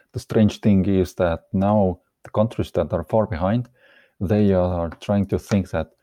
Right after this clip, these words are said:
maybe there is a way to kind of, uh, leap over s-, some things to say that,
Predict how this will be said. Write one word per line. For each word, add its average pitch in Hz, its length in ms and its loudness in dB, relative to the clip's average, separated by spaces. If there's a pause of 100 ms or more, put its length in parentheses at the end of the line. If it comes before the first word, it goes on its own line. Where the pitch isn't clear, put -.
(360)
maybe 113 260 4
there 92 180 0
is 90 100 -4
a 101 40 0
way 98 220 0
to - 140 -10
kind 85 300 -4
of, - 260 -10
uh, 82 400 -8
leap 98 240 0
over 82 400 0
s-, - 220 -12
some 92 180 0
things 82 380 -2
to - 120 -2
say 98 280 0
that, 82 240 0